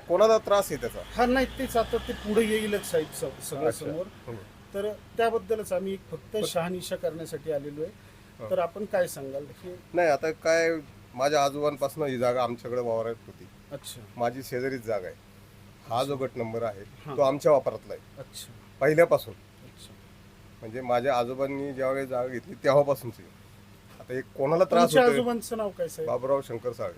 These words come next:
Speaker 2: अच्छा. म्हणजे त्यांनी ही जागा खरेदी केली होती किंवा त्यांनाही
Speaker 1: नाही, नाही,
Speaker 2: वडिलांकडून
Speaker 1: माझी
Speaker 2: आणली?
Speaker 1: जागा आहे.
Speaker 2: हां.
Speaker 1: आमची जागाच आहे. आमच्या
Speaker 2: अच्छा.
Speaker 1: जागेला लागून हा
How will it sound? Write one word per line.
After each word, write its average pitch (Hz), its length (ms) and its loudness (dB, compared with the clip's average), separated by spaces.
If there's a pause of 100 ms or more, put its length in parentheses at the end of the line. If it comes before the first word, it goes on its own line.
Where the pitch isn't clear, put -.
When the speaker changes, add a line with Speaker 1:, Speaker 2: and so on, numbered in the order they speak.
Speaker 2:
अच्छा. - 300 -16 (340)
म्हणजे 160 220 -8
त्यांनी 180 300 -6
ही 180 120 -8
जागा 170 260 -2
खरेदी 156 360 -12
केली 160 260 -16
होती 156 280 -16
किंवा 208 220 -4
त्यांनाही 208 320 2
Speaker 1:
नाही, 202 160 6
नाही, 240 120 6
Speaker 2:
वडिलांकडून 190 280 4
Speaker 1:
माझी 175 140 8
Speaker 2:
आणली? 151 120 0
Speaker 1:
जागा 208 240 8
आहे. 147 180 8 (360)
Speaker 2:
हां. 135 240 -6
Speaker 1:
आमची 139 320 -6
जागाच 156 440 6
आहे. 95 80 -16 (300)
आमच्या 151 200 0
Speaker 2:
अच्छा. 147 120 2
Speaker 1:
जागेला 156 260 0
लागून 151 340 0
हा 123 220 0